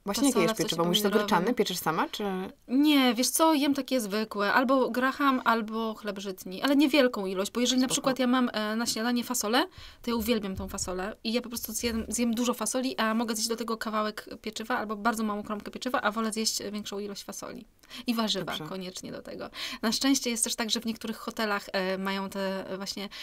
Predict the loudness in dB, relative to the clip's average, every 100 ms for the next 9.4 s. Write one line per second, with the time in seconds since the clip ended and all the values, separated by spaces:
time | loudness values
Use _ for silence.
0 | -14 -10 0 2 2 0 0 0 -2 -4
1 | -6 -4 -4 -4 -2 -2 -2 -4 -2 -2
2 | -2 -2 0 -2 -4 -6 -4 -4 -4 -6
3 | -10 -6 -6 -4 -2 0 2 0 0 -2
4 | -2 -2 0 4 6 4 0 -14 -10 -4
5 | 2 4 6 6 6 6 6 6 6 6
6 | 6 4 2 0 0 -2 -2 0 0 -2
7 | -6 -6 0 2 0 0 -2 0 0 0
8 | -4 -2 -2 0 2 2 2 2 -2 -4
9 | -16 -8 -6 -4